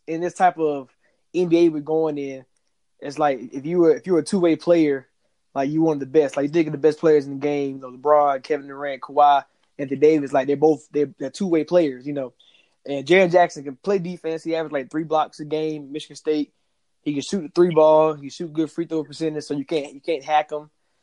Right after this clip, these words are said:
So I, I, I think Jaren Jackson, e-, if, even if he, he might not, even if he's not the best player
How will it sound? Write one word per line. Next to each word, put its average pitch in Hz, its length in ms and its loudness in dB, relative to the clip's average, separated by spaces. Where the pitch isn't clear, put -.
So 147 200 -2
I, 151 100 4
I, 165 280 -2
I 185 60 -2
think 196 200 -6
Jaren 185 220 -4
Jackson, 175 380 -2
e-, 101 320 -6
if, 208 220 -2
even 220 200 0
if 190 60 -2
he, 202 200 -6
he 196 100 -4
might 220 180 2
not, 208 160 0
even 202 240 -2
if 175 80 -6
he's 196 100 -4
not 190 280 -2
the 147 100 -8
best 180 280 -2
player 190 460 0